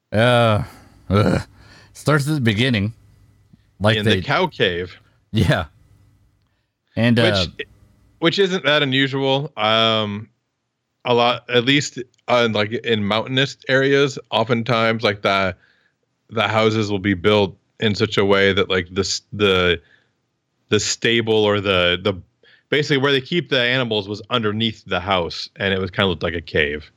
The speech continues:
Speaker 2: I've seen that in Greece before.
Speaker 1: I see.
Speaker 2: But it, but the, but this was Italy, and there was a cow cave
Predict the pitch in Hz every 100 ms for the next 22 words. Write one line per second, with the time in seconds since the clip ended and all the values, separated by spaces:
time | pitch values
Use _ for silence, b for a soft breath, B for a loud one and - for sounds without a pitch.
0 | _ _ 110 107 - 98 87 - 85 92
1 | 90 - 82 85 78 - _ _ _ _
2 | _ _ _ _ _ _ _ _ _ _
3 | _ _ _ - 82 - - - 156 117
4 | 127 76 - _ _ _ _ _ _ _
5 | - 160 160 156 143 139 120 113 117 -
6 | 107 107 104 104 - _ - 98 95 98
7 | 92 92 - 90 82 - 82 80 80